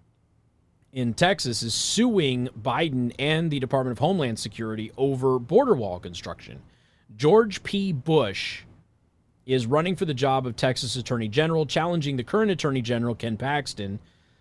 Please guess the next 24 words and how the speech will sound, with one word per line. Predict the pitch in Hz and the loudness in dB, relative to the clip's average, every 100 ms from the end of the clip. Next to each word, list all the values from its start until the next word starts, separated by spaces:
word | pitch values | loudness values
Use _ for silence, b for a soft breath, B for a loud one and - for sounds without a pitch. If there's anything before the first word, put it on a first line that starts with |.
| b - | b -8
Uh, | 113 117 | -6 -2
and | 123 | 0
what | 123 160 156 | 2 2 4
better | 190 226 | 8 8
way | 208 | 8
to | 202 | 6
make | 196 | 4
a | 180 | 0
splash | - 185 175 165 - | -2 0 2 2 0
in | |
the | 147 | 0
news | 143 196 220 226 170 | 4 6 6 6 2
than | 160 160 | 0 0
for | - 160 143 | 0 2 2
Bush | 117 180 165 | 2 0 0
to | - 175 | 0 2
announce | 139 139 139 | 2 0 -2
filing | - 151 151 143 123 | 0 0 2 2 0
a | |
lawsuit | 113 143 170 - 151 | 0 2 2 2 -2
against | 131 127 - | 0 -2 -2
the | |
Biden | 104 147 170 | 0 2 2
administration | 156 143 131 139 135 123 131 | 2 0 -2 0 0 0 -2